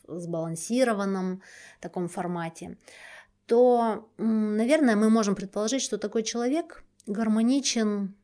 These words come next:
во многих проявлениях, не только в отношениях, но и в реализации, и в деньгах, и в деятельности. И любую сферу мы возьмем,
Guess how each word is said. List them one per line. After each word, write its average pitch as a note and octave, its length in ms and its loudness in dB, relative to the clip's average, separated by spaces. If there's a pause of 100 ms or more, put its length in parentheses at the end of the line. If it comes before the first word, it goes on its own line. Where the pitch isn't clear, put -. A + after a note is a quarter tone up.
во G#3+ 240 0
многих G#3+ 500 4
проявлениях, D#3+ 480 -6
не G#3+ 80 0
только F#3+ 300 0
в - 20 -4
отношениях, A#3 800 -2
но G3+ 480 -2
и E3+ 440 -8
в D#3 80 -14
реализации, A3 960 0
и F3 180 -2
в E3+ 80 -10
деньгах, A#3+ 720 0
и F3 320 -4
в E3+ 80 -10
деятельности. G#3 960 -4 (720)
И G3 300 -2
любую G#3 280 2
сферу F#3 260 0
мы F3+ 120 0
возьмем, C#4 600 0